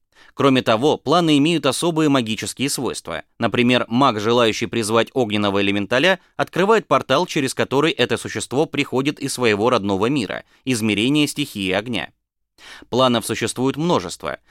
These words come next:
в некоторых из них почти нет жизни, другие же подобны Тарилу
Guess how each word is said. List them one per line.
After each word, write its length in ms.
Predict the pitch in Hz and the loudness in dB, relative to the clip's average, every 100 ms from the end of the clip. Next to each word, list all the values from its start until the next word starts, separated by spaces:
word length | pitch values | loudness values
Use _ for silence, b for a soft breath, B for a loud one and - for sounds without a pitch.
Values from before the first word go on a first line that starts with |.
| b b | b b
в 100 | 117 | -2
некоторых 480 | 214 202 185 147 | 0 0 -2 0
из 140 | 135 120 | -2 -2
них 200 | 185 - | -4 -2
почти 380 | 127 - - 151 | -4 -4 -4 0
нет 220 | 127 123 | 0 -2
жизни, 460 | 117 170 156 67 - _ | -4 -6 -6 -12 -14 _
другие 420 | - 127 110 139 156 | -2 0 0 0 0
же 120 | 110 | 0
подобны 460 | - 104 127 120 110 | 0 0 0 0 0
Тарилу 480 | 104 101 143 160 | 0 0 0 -2